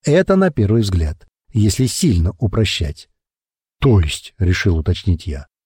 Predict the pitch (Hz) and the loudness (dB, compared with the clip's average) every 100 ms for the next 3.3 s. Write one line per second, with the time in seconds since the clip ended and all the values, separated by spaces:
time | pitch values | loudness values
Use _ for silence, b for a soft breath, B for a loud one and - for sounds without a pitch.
0 | _ - - 107 113 - 110 - 101 87 | _ -12 -2 2 2 0 -2 2 2 2
1 | 110 123 135 - 110 117 117 139 127 107 | 0 0 -2 -2 0 2 2 0 0 0
2 | 110 110 - 107 101 107 104 101 80 120 | 2 0 0 -2 0 2 2 2 0 0
3 | 180 - - | 0 0 -8